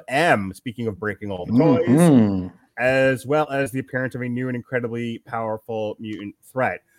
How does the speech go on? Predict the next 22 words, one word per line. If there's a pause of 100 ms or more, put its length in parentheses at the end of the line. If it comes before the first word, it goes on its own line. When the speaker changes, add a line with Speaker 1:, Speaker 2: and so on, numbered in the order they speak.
(640)
Speaker 1:
Um, (640)
so
Deadly
Genesis
is
a
retcon (560)
of
classic
Giant
Size
X-Men
number
one
story
titled
Second
Genesis
of
the
nineteen
seventy-five